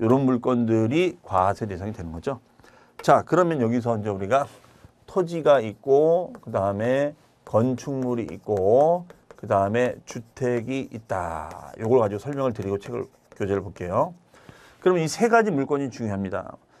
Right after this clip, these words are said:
뭐 선박과 항공기에 대해서는 시험에 낼 게 없죠. 뭐 우리 중개하고 상관이 없으니까. 그러면 토지 같은 경우에는요. 토지 같은 경우에는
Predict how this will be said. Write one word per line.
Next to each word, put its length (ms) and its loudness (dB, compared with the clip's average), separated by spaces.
뭐 180 6
선박과 460 2
항공기에 580 2
대해서는 600 0
시험에 240 -6
낼 180 -6
게 100 -12
없죠. 280 -8
뭐 160 -4
우리 120 -8
중개하고 400 0
상관이 280 -8
없으니까. 500 -16
그러면 340 0
토지 580 0
같은 300 0
경우에는요. 640 -2
토지 220 -8
같은 240 -6
경우에는 540 -6